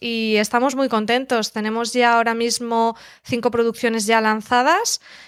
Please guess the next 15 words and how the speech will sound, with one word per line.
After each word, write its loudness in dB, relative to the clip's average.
eh, 2
y, -2
y -10
con -2
muchas -2
ganas 2
de 4
hacer 0
cosas, -2
un -2
montón -2
de 2
proyectos 0
en -4
marcha -2